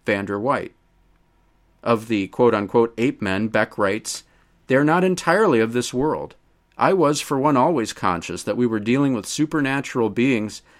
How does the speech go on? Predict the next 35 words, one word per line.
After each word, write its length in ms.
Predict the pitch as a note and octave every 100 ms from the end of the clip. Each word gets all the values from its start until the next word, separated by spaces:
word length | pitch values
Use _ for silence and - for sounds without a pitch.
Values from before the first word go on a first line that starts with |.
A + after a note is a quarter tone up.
| _
and 140 | A2 B2+
I 80 |
know 260 | C#3 C3 E3+
the 160 | C3+ -
other 220 | D#3+ E3+
members 380 | B2+ A2+ G#2 G#2
of 80 |
the 80 | F#2+
party 380 | - A#2+ A#2 F#2+
felt 320 | - A2 A2
the 60 | -
same." 480 | - C#3 F#2+ F#2 - _ _ _ _ _ _ _ _
Beck 280 | C3 G#3 -
believes 400 | G#2+ G2 F#2+ G#2+
the 80 | B2
creatures 440 | - D3+ D#3 A#2
now 160 | A#2+ D3+
known 200 | C#3 A#2
as 100 | G2+
Sasquatch 600 | C#3 C#3 C#3 C3+ A2+ -
or 60 |
Bigfoot 440 | G2 G#3 G#3+ G2+ -
come 280 | B2 A#2+ B2
from 240 | A#2 A2
another 400 | A#2 A2 D#3 F3
dimension 640 | B2 A#2 E3+ F3 F2 F#2 - - _
and 120 | C3
are 100 | A#2
a 60 | A2
link 320 | A2+ F3+ F3
between 380 | C3 - B2 A2+
human 400 | A2+ F3 F3 F3
and 220 | A2+ G#2+
animal 360 | A#2+ D3 D3+ A#2
consciousness. 880 | - C#3+ D#3+ - - - F2 -